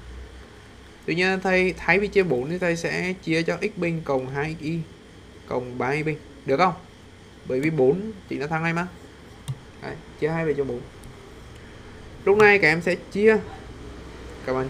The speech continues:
sẽ chia cả từ cả mẫu cho y bình. Được chưa? Vậy bạn được x trên y tất cả bình. Trừ đi hai trên x, ờ, hai x trên y. Và cộng với một.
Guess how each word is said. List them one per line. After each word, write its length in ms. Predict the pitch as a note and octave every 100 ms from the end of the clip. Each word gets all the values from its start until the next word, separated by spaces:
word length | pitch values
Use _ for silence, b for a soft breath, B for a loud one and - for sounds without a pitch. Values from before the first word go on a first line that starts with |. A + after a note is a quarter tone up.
| -
sẽ 160 | D3 - -
chia 200 | F#3+ G#3+
cả 120 | G#3+ D3
từ 80 | C3
cả 100 | B2+
mẫu 260 | C#3+ E3+ F#3+ - - - - -
cho 80 | -
y 160 | D3
bình. 140 | D#3 D3 - - - - - - - - - -
Được 60 | -
chưa? 140 | C#3+ C#3+ - - - - - - - - - - -
Vậy 120 | - D3
bạn 120 | D#3
được 100 | D3+
x 160 | B2 -
trên 120 | F3
y 180 | F3+ G3
tất 80 | F#3+
cả 100 | C#3+
bình. 160 | C#3 - - - - - - - - - - - - - -
Trừ 80 |
đi 100 | D3+
hai 300 | D#3+ D#3 D#3
trên 120 | F3 F3+
x, 100 | F#3 - - -
ờ, 320 | C#3 C#3 C3+ B2+ B2 - - - - - - - -
hai 240 | - D3 F3+
x 60 |
trên 120 | E3 E3
y. 140 | E3 - - - - - - - - - - - - - - - - - -
Và 100 | C3
cộng 260 | B2+ C3 B2
với 80 | B2
một. 240 | B2 A#2+